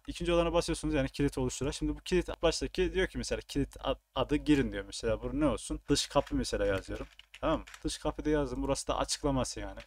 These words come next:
İsterseniz buraya bir şey yazabilirsiniz ya da yazmasanız olur. Gold key, iron key. Ya bu anahtarınızın rengi mesela gold olsun yani sarı renkli olsun. Ve burada da arkadaşlar anahtarımızın kaç tane olacağı. En fazla yirmi tane kopya yapabiliyoruz. Ben iki tane mesela kopya yapayım. Üç tane olsun.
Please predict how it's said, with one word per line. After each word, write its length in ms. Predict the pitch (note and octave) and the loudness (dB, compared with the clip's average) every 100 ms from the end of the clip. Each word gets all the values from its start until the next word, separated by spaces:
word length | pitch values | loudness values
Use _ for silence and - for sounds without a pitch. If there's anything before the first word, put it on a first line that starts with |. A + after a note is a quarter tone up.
| - | -10
İsterseniz 420 | - B2 A2+ G#2+ | -8 -8 -8 -8
buraya 160 | A2 G#2 | -6 -6
bir 60 | |
şey 140 | - G#2+ | -4 -4
yazabilirsiniz 460 | G#2+ G2+ - A2 | -2 -6 -6 -4
ya 100 | G#2 | 0
da 60 | G#2+ | 2
yazmasanız 520 | G#2+ G#2+ G2+ G#2 - | 2 0 -4 -8 -8
olur. 200 | G#2+ D3 | -4 2
Gold 220 | D3 D#3+ | 6 6
key, 260 | - - A#2+ | 4 -2 0
iron 280 | C3 C#3+ C3+ | 0 -2 -2
key. 180 | - A#2+ | -2 -2
Ya 160 | A#2 | -2
bu 160 | B2+ C#3+ | -2 2
anahtarınızın 640 | D#3+ D#3+ - B2+ C#3 D#3 D3+ | 4 4 2 -2 0 2 4
rengi 220 | D3 B2+ | 2 0
mesela 380 | G#2 G#2+ G2+ G2 | -4 -4 -4 4
gold 180 | D#3 - | 2 2
olsun 260 | A2 - A#2 | -6 -4 -4
yani 160 | A#2+ | -2
sarı 260 | - B2 B2+ | 6 6 6
renkli 260 | A2 - | 0 -2
olsun. 280 | G2 - D#3+ | -4 -4 0
Ve 200 | E3+ F#3 - | 4 4 2
burada 220 | F3+ G3 | 0 2
da 60 | E3+ | 2
arkadaşlar 420 | E3 D3+ C#3 F3 | 2 0 0 0
anahtarımızın 600 | - D#3 - D#3+ C#3+ D#3+ | 2 2 2 2 2 0
kaç 280 | - D3+ - | 0 0 0
tane 120 | C#3+ | 2
olacağı. 280 | C#3 A#2 A2 | 4 4 2
En 100 | C#3 | 2
fazla 260 | C3+ A#2+ G#2+ | 0 0 -2
yirmi 240 | A2 D3 | 0 2
tane 240 | D#3+ D#3 | 6 6
kopya 320 | D3 D#3+ - D#3 | 4 -2 0 0
yapabiliyoruz. 580 | D3 C#3+ C#3+ D3 - - | 0 -4 -4 -4 -6 -8
Ben 100 | D#3+ | -6
iki 200 | F3+ - | -6 -6
tane 180 | - C3 | 0 0
mesela 260 | B2 A2+ A2 | 0 -2 -4
kopya 280 | - - C#3+ | -4 0 0
yapayım. 280 | - B2 - | 0 -6 -6
Üç 180 | D3+ - | -6 -6
tane 160 | F#2+ | -8
olsun. 280 | G2 - | -10 -12